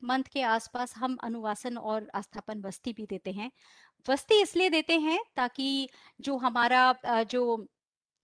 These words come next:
वायु है, particularly अपान वायु, उसका अनुलोमन हो सके, और वायु का अनुलोमन होगा तो एक नॉर्मल डिलीवरी में हमें हेल्प मिलेगा। again, ऐसा नहीं है कि जिन सबका, अ, अ, अवस्थी करेंगे, उन सबका नॉर्मल डिलीवरी होगा,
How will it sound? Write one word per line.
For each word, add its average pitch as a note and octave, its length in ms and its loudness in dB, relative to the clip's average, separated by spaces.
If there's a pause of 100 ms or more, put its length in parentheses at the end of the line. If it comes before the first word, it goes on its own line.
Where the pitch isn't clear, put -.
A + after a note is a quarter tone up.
(100)
वायु B3+ 380 4
है, F#3 240 0 (140)
particularly C4 600 0
अपान A#3 400 -2
वायु, G#3 320 -4
उसका B3 360 -6
अनुलोमन A3 720 -4
हो G3+ 140 -10
सके, F#3 320 -12 (300)
और A3 120 -2
वायु G3+ 320 -4
का C4+ 140 2
अनुलोमन B3+ 640 -2
होगा B3+ 360 0 (280)
तो B3+ 120 -8
एक B3 220 -2
नॉर्मल A3 420 -4
डिलीवरी G#3 440 -2
में A3 120 -4
हमें G#3 380 -6
हेल्प F#3+ 180 -4 (100)
मिलेगा। E3 380 -6 (400)
again, C4+ 380 4
ऐसा A#3+ 200 2
नहीं C4+ 220 4
है C4+ 140 4
कि D4 140 2
जिन B3 180 0
सबका, C4+ 460 6
अ, A3+ 320 6
अ, A3+ 320 -2
अवस्थी A3+ 380 2
करेंगे, B3+ 340 2
उन B3+ 120 0
सबका A#3+ 300 -2
नॉर्मल A#3+ 340 0
डिलीवरी B3 360 2
होगा, C4 300 0